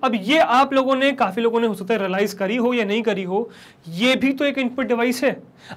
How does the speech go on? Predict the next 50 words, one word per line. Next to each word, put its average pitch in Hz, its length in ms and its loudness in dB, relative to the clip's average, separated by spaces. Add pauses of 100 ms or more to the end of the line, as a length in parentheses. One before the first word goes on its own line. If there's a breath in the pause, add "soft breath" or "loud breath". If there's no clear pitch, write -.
(100)
अब 294 140 4
होता 247 280 6
क्या 294 140 6
है 294 100 8
ये 294 100 6
पॉइंटिंग 262 440 2
डिवाइस? 240 380 0
तो - 360 -8
यार 320 100 2
देखो, 269 180 2
actually 262 380 2
क्या 294 100 2
होता 269 160 4
है, 302 60 4
जब 202 400 -2
बहुत 214 260 4
ज़्यादा 285 280 6 (260 loud breath)
फास्ट 262 380 4
टाइपर्स 240 360 2
होते 220 140 -2
हैं 180 60 -2
जो, 285 280 2 (200 loud breath)
अ, 233 80 4
टच 285 340 2
टाइपिंग 254 340 4
करते 202 260 0
हैं, 170 140 -10 (480 loud breath)
ठीक 262 120 0
है, 302 100 4 (280 loud breath)
तो 330 120 4
यहाँ 247 420 2
एफ 277 300 4
होता 285 200 6
है, 269 380 6
यहाँ 226 260 2
जे 196 220 0
होता 240 300 4
है, 240 140 0
जहाँ 202 240 0
पे 226 120 -2
ये 220 80 0
आपके 214 360 0 (340 loud breath)
मार्किंग्स 214 560 2
होती 240 260 0
हैं 262 180 2
कीबोर्ड 214 300 0
को 247 80 0
पहचानने 175 400 -4
के 170 120 -16
लिए। 170 120 -14